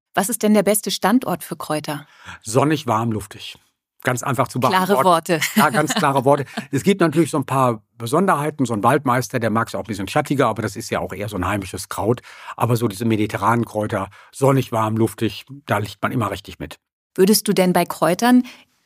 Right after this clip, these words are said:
Speaker 1: sagen, es ist besser, die fertig zu kaufen und dann einzupflanzen oder die auszusäen?
Speaker 2: Bei Kräutern würde ich eher auf fertige Pflanzen zurückgreifen. Man kann im Grunde auch alles aussäen oder per Steckling vermehren,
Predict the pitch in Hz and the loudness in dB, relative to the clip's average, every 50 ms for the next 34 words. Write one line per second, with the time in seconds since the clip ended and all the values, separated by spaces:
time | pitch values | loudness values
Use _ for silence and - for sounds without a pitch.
0 | _ _ - - - 202 202 202 208 214 196 190 - 196 185 - - 190 180 185 | _ _ -10 -4 0 2 2 2 2 0 -2 -2 -2 -4 -6 -2 0 2 2 2
1 | - 196 185 175 - - 175 170 165 160 156 - - - 170 175 202 - 240 - | 2 0 -2 -2 -2 -2 -2 0 2 0 0 -2 -2 -2 -2 -2 0 -2 -6 -6
2 | - 262 240 - - 233 233 233 - 220 214 208 - 202 208 214 202 - - 196 | -6 -8 -8 -2 0 0 0 2 0 -2 -2 0 -2 -2 -2 -2 -4 -2 -2 -2
3 | 202 220 - - 240 - - - 240 233 240 247 247 - - 240 233 - - - | -2 -2 -2 -4 -8 -8 -4 -2 0 2 2 2 2 4 4 4 4 4 2 2
4 | 214 214 208 208 208 208 208 208 214 208 - - 165 165 160 156 - - - - | 2 4 4 4 2 2 0 -2 -2 -6 -2 -2 -2 -2 -2 -4 -6 -8 -10 -10
5 | 156 147 147 147 143 139 139 143 147 - _ - - 117 - - - 131 135 151 | -10 -10 -8 -6 -4 -4 -4 -4 -4 -6 _ -2 -2 -2 -2 2 2 2 2 4
6 | 135 131 120 127 131 123 120 - - - 139 131 123 123 127 - - 147 - - | 2 4 4 4 2 2 -2 -8 -10 -4 0 2 2 4 2 2 0 -4 -4 -2
7 | 127 117 - 117 113 104 - 104 101 107 - 123 - - - 113 110 - - 98 | -4 -4 -4 -4 -6 -4 -4 -4 -6 -4 -6 -8 -10 -8 -6 -6 -6 -4 -2 -4
8 | 98 95 95 - 95 95 - _ _ - 110 127 - - 143 135 - - 165 180 | -4 -4 -4 -8 -12 -12 -12 _ _ -12 -12 -10 0 0 0 2 4 2 2 2
9 | 143 156 156 127 131 151 143 143 - 135 127 - - - 143 135 135 - - - | 2 -2 -4 -2 -2 -2 -2 -2 -2 -2 -6 -6 -4 -4 -4 -4 -4 -4 -6 0
10 | - 143 139 131 - 156 156 170 170 156 131 127 120 117 - - 113 - - - | 0 2 2 0 0 0 0 0 2 0 0 0 0 -2 -2 -4 -8 -8 -4 -6
11 | 143 139 - 135 123 - - 120 110 110 110 110 113 117 110 110 | -6 -2 -2 -4 -4 -2 -2 -4 -2 -2 -2 -2 -2 -2 -2 -4